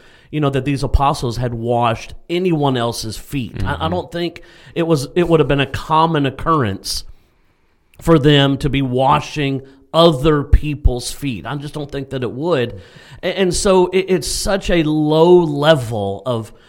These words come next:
Speaker 1: of thing in their mind. And so Jesus talks to them about service, and he says, "Listen, you, I'm an example. You gotta do as I do." But then in verse seventeen, he says, "If you know these things, blessed are you if you do them." And so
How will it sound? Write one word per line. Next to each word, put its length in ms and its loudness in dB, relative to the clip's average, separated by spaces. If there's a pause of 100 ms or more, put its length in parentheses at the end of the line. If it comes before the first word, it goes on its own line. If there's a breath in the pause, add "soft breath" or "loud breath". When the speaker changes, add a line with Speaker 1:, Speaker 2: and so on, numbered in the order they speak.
Speaker 1:
of 240 -2
thing 360 0
in 240 0
their 180 0
mind. 640 -2 (340 soft breath)
And 160 0
so 100 4
Jesus 420 0
talks 280 0
to 60 -4
them 100 0
about 200 -2
service, 440 -6
and 80 -10
he 40 -8
says, 280 -8
"Listen, 260 -6
you, 140 -8
I'm 160 -2
an 80 -4
example. 480 -4
You 100 -6
gotta 220 -2
do 320 2
as 240 -2
I 160 -4
do." 440 2 (440 loud breath)
But 100 2
then 160 2
in 60 2
verse 200 2
seventeen, 540 2
he 80 2
says, 300 0
"If 100 -6
you 80 0
know 300 4
these 340 -2
things, 540 -4 (480 soft breath)
blessed 720 4
are 180 8
you 240 2
if 140 2
you 100 0
do 240 4
them." 240 -2
And 100 -6
so 240 -2